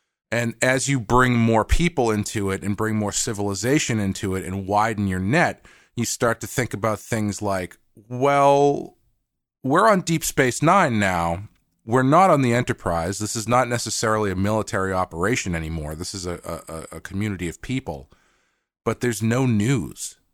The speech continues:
There's no outside information. Like, the informa-,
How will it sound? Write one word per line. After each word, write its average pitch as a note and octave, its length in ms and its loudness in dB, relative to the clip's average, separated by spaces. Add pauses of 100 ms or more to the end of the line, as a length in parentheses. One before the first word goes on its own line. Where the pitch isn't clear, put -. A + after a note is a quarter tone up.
(140)
There's G#2+ 180 -4
no A2+ 720 0 (840)
outside A#2+ 600 2
information. G#2 720 0
Like, D#2+ 160 -4
the A#2 120 -2
informa-, C3+ 420 0